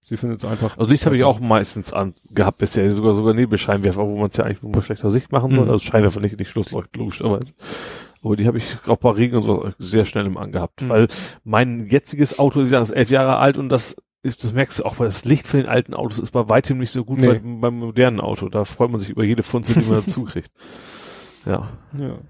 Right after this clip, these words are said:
Speaker 2: Du wolltest aber gerade was erzählen, bevor ich dich rüde unterbrochen habe.
Speaker 1: Ja, ich wollte, stimmt, ich war nämlich bei dem, das hätte gut gepasst, als du gesagt hast,
Speaker 2: <laughs>
Speaker 1: ähm, Schiedsrichter beleidigen.
Speaker 2: Ja.
Speaker 1: Du hast geübt,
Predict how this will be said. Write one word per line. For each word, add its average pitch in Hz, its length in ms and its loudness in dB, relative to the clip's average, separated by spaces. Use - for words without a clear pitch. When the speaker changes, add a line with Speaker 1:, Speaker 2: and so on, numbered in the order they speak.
Speaker 2:
Du 226 100 2
wolltest 180 200 4
aber 120 100 4
gerade 113 140 2
was 104 100 -2
erzählen, 98 340 -2
bevor 95 260 -8
ich - 60 -10
dich 101 240 -6
rüde 110 160 0
unterbrochen 95 480 -6
habe. 90 340 -8
Speaker 1:
Ja, 202 300 2
ich 143 140 0
wollte, 170 260 2
stimmt, - 380 0
ich 156 160 -2
war 170 120 6
nämlich 175 280 0
bei 151 120 4
dem, 147 400 0
das 147 200 2
hätte 165 180 4
gut 160 180 -12
gepasst, - 360 -2
als 147 180 -4
du 147 100 -8
gesagt 139 600 0
hast, 139 380 2
Speaker 2:
<laughs> 131 60 -4
Speaker 1:
ähm, 123 600 0
Schiedsrichter 214 420 2
beleidigen. 117 600 0
Speaker 2:
Ja. 117 220 2
Speaker 1:
Du 156 140 4
hast 180 260 4
geübt, 180 560 -4